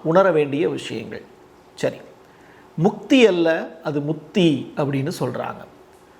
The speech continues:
சத்தியாகி, சித்தியாகி, அதற்கு பிறகுதான் முத்தி கிடைக்கும். காவுக்கு அப்புறம்தான் தா வரும்.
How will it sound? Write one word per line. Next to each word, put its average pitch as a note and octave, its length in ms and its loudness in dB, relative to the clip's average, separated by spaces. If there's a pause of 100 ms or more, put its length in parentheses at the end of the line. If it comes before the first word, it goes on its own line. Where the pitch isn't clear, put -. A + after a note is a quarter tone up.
(480)
சத்தியாகி, F#3 800 2 (320)
சித்தியாகி, E3 760 2 (140)
அதற்கு D3 360 0
பிறகுதான் F#3+ 680 2 (340)
முத்தி E3+ 680 -2
கிடைக்கும். - 400 -4 (920)
காவுக்கு A3 400 4
அப்புறம்தான் G#3+ 560 0
தா D#3 200 2
வரும். - 380 -8